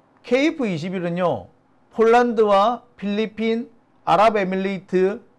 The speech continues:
이런 나라에 지금 수출하려고 수출 기-, 논의가 진행되고 있었습니다. 루마니아에서도 케이에프 이십일 사겠다고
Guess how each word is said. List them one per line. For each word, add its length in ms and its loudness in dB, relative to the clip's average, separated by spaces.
이런 300 -2
나라에 320 4
지금 160 -6
수출하려고 1080 -4
수출 360 -8
기-, 120 -14
논의가 460 2
진행되고 480 -2
있었습니다. 600 -10
루마니아에서도 1400 2
케이에프 360 -2
이십일 280 -8
사겠다고 880 -4